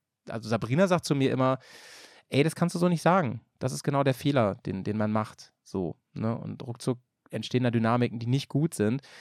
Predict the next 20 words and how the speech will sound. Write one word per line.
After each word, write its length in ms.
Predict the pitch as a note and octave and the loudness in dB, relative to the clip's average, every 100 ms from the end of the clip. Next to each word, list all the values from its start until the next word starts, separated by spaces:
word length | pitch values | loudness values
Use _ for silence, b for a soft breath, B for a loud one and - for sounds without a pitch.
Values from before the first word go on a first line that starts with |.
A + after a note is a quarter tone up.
| B B | B B
Aber 160 | - F#3+ | 2 4
ich 60 | - | 4
kann 140 | G3 | 2
auf 100 | F3+ | 4
jeden 120 | F#3 | 4
Fall 120 | F3+ | 4
von 140 | E3+ D#3 | 4 2
mir 120 | E3 | 2
sagen, 220 | E3 E3 D#3 | 2 0 2
dass 140 | C#3+ | 0
dieses 380 | D3+ C#3+ D3 - | 2 0 0 0
sich 300 | C#3+ D#3 - | 2 2 0
in 140 | D3 C3 | -2 2
Dinge 280 | D3 C3+ | 2 2
reinstürzen, 1300 | G#2 A2 E3 G3+ - - - E3+ F#3+ - F#3+ G#3 A3+ - | 2 2 2 -2 -6 -8 0 2 2 -2 -2 -2 -4 -6
dass 200 | B2+ - | -6 -4
das 500 | C3+ - - - - | -6 -6 -8 -10 -6
eine, 300 | C3 C3 B2+ | -2 0 -2
eine, 380 | B2+ B2+ A#2+ - | -2 -2 -2 -4
ähm, 540 | A2+ A#2+ B2 A#2 A#2 | -6 -4 -4 -4 -6